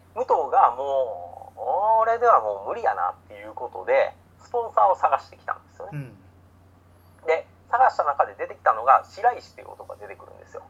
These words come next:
Speaker 2: うん。
Speaker 1: で、白石っていうのは全くプロレスラーではないんですけど、
Speaker 2: うん。
Speaker 1: まあ、起業家であって、まあ、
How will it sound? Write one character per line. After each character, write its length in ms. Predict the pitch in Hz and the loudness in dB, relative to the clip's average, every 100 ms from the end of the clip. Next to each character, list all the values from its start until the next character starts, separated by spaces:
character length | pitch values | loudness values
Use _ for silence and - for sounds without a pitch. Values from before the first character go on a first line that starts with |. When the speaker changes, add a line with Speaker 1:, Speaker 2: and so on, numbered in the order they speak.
| 151 | -12
Speaker 2:
う 40 | |
ん。 140 | 143 98 - _ _ _ _ _ _ - | -12 -14 -20 _ _ _ _ _ _ -18
Speaker 1:
で、 60 | |
白 240 | - 262 262 | 0 6 6
石 120 | - | 4
っ 20 | |
て 80 | 277 | 0
い 20 | |
う 20 | |
の 120 | 220 | 2
は 160 | 113 127 | 2 2
全 80 | 131 | 0
く 80 | - | -4
プ 80 | 135 | -6
ロ 80 | |
レ 80 | 156 | -6
ス 100 | - | -2
ラ 160 | 110 90 - _ | -2 -2 -8 _
ー 20 | |
で 60 | 127 | -4
は 120 | 107 | -4
な 120 | 98 | -2
い 60 | 147 | -8
ん 160 | 156 95 | -8 -16
で 80 | |
す 80 | - | -18
け 100 | - | -6
ど、 280 | 160 143 - - | 2 2 0 -12
Speaker 2:
う 40 | |
ん。 100 | 127 | -2
Speaker 1:
ま 100 | 170 | 4
あ、 160 | 131 - _ _ | 4 0 _ _
起 140 | - 131 | -20 -10
業 200 | 131 120 | -8 -2
家 140 | 127 | -2
で 100 | 104 | -2
あ 60 | 87 | -6
っ 60 | - _ | -10 _
て、 260 | 123 101 - _ _ _ _ - | -8 -8 -12 _ _ _ _ -2
ま 80 | |
あ、 160 | 120 | -2